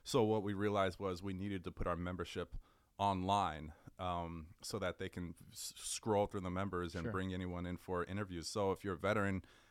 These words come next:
Speaker 1: and you s-, and by the way, you have to qualify yourself
Speaker 2: Yeah, that's
Speaker 1: as
Speaker 2: what I was
Speaker 1: a
Speaker 2: about
Speaker 1: member.
Speaker 2: to
Speaker 1: You not
Speaker 2: Yeah.
Speaker 1: you have to provide a D D two fourteen to
Speaker 2: Yeah.
Speaker 1: sh-, show that you served. And then once you're approved, you, you can create a,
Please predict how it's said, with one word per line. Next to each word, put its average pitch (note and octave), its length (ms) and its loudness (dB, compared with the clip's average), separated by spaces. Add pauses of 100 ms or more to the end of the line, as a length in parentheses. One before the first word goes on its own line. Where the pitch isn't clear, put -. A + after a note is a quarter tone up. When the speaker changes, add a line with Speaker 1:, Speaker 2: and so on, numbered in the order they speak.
(100)
Speaker 1:
and F#2+ 160 -2
you F#2+ 40 0
s-, F#2 100 -6
and G#2+ 120 -2
by G2+ 120 2
the G2 60 2
way, F#2+ 100 2
you F#2 40 -2
have F2+ 100 -4
to F#2 80 -10
qualify F#2 420 -2
yourself F2+ 340 -2
Speaker 2:
Yeah, C3+ 60 6
that's C3 180 6
Speaker 1:
as - 40 2
Speaker 2:
what C3+ 40 6
I - 20 4
was A#2 80 0
Speaker 1:
a A#2 40 2
Speaker 2:
about G#2+ 220 6
Speaker 1:
member. G2+ 80 2
Speaker 2:
to G2 40 -2
Speaker 1:
You G#2+ 160 -4
not G2+ 240 0
Speaker 2:
Yeah. G2 160 -4 (460)
Speaker 1:
you G#2+ 120 -2
have G2 100 0
to F2+ 60 -14
provide F#2 480 0
a F#2 80 -8
D G2+ 140 -2
D F#2 100 -4
two - 160 -8
fourteen F#2+ 680 -2
to F2 260 -4
Speaker 2:
Yeah. A2 80 -12
Speaker 1:
sh-, - 400 -14
show - 300 0
that F#2 200 -2
you G2 60 -6
served. F#2 540 -4 (340)
And F#2 160 -4
then F#2 140 -2
once F#2 200 -4
you're F#2+ 100 0
approved, G#2 500 -2
you, G2+ 80 -6 (100)
you G2+ 100 -8
can F#2 140 -8
create G#2 360 -4
a, E2+ 100 -10